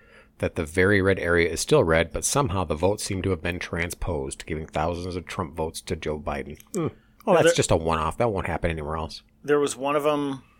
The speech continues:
Speaker 2: I think it was Michigan, where they were saying something about they get an, they got an extra, uh, there was some spike for Biden overnight, and they were like, "Oh, sorry, we submitted a, an extra zero on it." So instead of ten thousand, it said a hundred thousand or something like that.
Speaker 1: Yeah.
Speaker 2: I don't know that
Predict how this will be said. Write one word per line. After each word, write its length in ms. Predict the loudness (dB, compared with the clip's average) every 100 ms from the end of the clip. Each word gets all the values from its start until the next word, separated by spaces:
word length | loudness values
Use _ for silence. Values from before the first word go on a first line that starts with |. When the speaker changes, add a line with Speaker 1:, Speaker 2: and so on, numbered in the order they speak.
| _
Speaker 2:
I 80 | -10
think 240 | -4 -4
it 40 | -4
was 140 | -6
Michigan, 460 | -2 -2 -2 -2 -2
where 100 | -4
they 80 |
were 60 | -4
saying 280 | -4 -4 -4
something 260 | -6 -6 -6
about 180 | -6
they 120 | -4 -6
get 100 | -6
an, 180 | -10 -10
they 160 | -8 -2
got 80 | 0
an 80 | 0
extra, 480 | -4 -4 -2 -4 -8 _ _ _ _ _
uh, 520 | -6 -4 -4 -4 -8 -10
there 100 | -10
was 140 | -6 -4
some 300 | -2 -2 -2
spike 500 | -4 0 0 0 -6
for 300 | -6 -6 -4
Biden 420 | -2 -2 -2 -4
overnight, 480 | -4 -4 -4 -4 -6
and 80 |
they 60 | -6
were 80 | -4
like, 160 | -4 -2
"Oh, 240 | 2 4 4
sorry, 400 | 0 0 0 -4
we 160 | -6
submitted 420 | -6 -4 -4 -4
a, 240 | -4 -6 -10 _ _ _ _ _ _
an 100 | -4
extra 340 | -4 -4 -6 -8
zero 340 | -6 -4 -4
on 140 | -6 -10
it." 100 | -6
So 140 | -4
instead 320 | -2 0 0
of 80 | 0
ten 200 | -2 -2
thousand, 340 | 0 0 0 -4
it 20 |
said 140 | -4
a 60 | -4
hundred 280 | -6 -8 -6
thousand 380 | -4 -4 -6 -8
or 60 |
something 200 | -8 -10
like 120 | -10
that. 80 | -4
Speaker 1:
Yeah. 80 | -2
Speaker 2:
I 80 | -2
don't 180 | -2 -4
know 220 | -4 0
that 240 | 0 -2